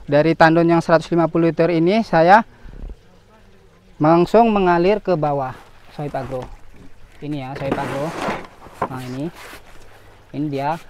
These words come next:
Kenapa saya masukkan ke dalam, ke bawah gubuk ini? Biar terjaga dia suhunya, Sohib Agro.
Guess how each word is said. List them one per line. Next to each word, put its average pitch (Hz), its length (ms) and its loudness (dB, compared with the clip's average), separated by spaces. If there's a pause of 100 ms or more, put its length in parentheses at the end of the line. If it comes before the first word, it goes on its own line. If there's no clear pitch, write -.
(140)
Kenapa 156 560 2 (640)
saya 160 240 2
masukkan 165 480 2
ke 170 80 -4
dalam, 160 960 4
ke 175 80 2
bawah 156 320 4
gubuk 151 320 -2
ini? 180 320 0
Biar 165 400 4 (880)
terjaga 165 480 4
dia 151 240 -4
suhunya, 143 640 -8
Sohib 135 240 -4
Agro. 139 240 -2